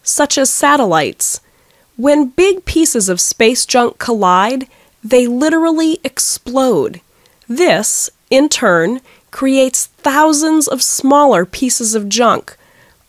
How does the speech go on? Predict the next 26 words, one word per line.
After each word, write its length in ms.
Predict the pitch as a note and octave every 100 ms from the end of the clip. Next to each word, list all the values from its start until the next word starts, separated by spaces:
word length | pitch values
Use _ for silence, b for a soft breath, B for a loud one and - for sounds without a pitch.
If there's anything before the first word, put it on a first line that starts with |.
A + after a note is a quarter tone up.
| -
all 260 | A3 D4 D4+
of 120 | G3+
which 340 | F#3 G3 - -
are 160 | G#3 -
orbiting 520 | G#3+ A#3+ C4+ C#4+ D4
the 180 | D4 -
Earth 440 | F#3 F3 G3 - - -
at 160 | G#3
more 340 | - A3+ A#3+ B3+
than 220 | A3+ G3
seventeen 840 | - - C4+ D4 D4 - C#4+ C4+ C#4
thousand 720 | - - B3 B3+ B3+ C4+ C4
miles 420 | F#3+ G3+ A#3 A#3+
an 100 | A3+
hour. 440 | F3 F3 F#3 - - b b b b b b b
Combined, 840 | - D#4+ D4+ D#4 D#4+ - - F#3+ - b b
these 260 | G#3+ C#4+ D4+
smaller 580 | - C#4+ D4+ D#4+ C#4 F#3
pieces 520 | - G#3+ - G#3+ G#3+
of 140 | G3+
space 500 | - - C4 C#4 - -
junk 440 | F#3 D#3 G3 - b b b
create 460 | - C4+ C4 C4+ -
a 80 | -
corrosive 800 | - - C4+ C#4+ D#4+ - G#3 F3+
effect 600 | F3 - F3 F3+ -